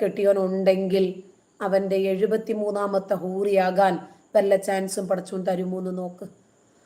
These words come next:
അത് കഴിഞ്ഞിട്ടേ നീ എൻ്റെ നരകത്തെക്കുറിച്ചിട്ട് ഓർത്ത് വിഷമിച്ചാ മതി.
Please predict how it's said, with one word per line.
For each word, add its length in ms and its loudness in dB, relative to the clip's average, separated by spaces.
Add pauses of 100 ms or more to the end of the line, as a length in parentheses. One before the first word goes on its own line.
(160)
അത് 260 4
കഴിഞ്ഞിട്ടേ 760 4 (400)
നീ 160 0
എൻ്റെ 220 4
നരകത്തെക്കുറിച്ചിട്ട് 840 0
ഓർത്ത് 280 -4
വിഷമിച്ചാ 460 -2
മതി. 300 -4